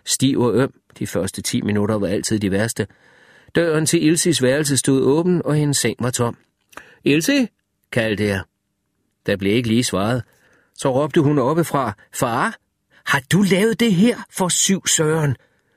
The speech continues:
Hvornår har du lavet det?" Enhver tanke om ømhed og smerter forsvandt. Jeg gik op i Little Pink så hurtigt jeg kunne, mens jeg forsøgte at komme i tanker om, hvad jeg havde tegnet. Uanset hvad det var,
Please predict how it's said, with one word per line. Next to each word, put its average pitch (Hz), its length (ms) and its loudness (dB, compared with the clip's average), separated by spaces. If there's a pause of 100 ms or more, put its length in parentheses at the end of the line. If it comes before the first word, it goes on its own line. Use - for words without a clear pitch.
(140)
Hvornår 156 480 4
har 247 140 -2
du 226 60 0
lavet 214 300 2
det?" 262 160 0 (1160)
Enhver 139 420 2
tanke 139 380 -2
om 143 180 0
ømhed 131 340 0
og 123 100 -4
smerter 101 360 -2
forsvandt. - 500 -4 (680)
Jeg 123 120 0
gik 151 160 2
op 175 180 2
i 180 60 4
Little 165 260 2
Pink 143 260 0
så 131 120 0
hurtigt 151 360 2
jeg 120 100 0
kunne, 113 200 -2 (420)
mens 143 220 0
jeg 127 80 0
forsøgte 147 420 0
at 135 80 -4
komme 123 220 0
i - 20 -2
tanker 127 340 -4
om, - 220 -6
hvad 110 260 -4 (140)
jeg 101 120 0
havde 98 140 -2
tegnet. 87 420 -6 (800)
Uanset 165 520 0
hvad 135 160 0
det 151 120 0
var, 123 180 -2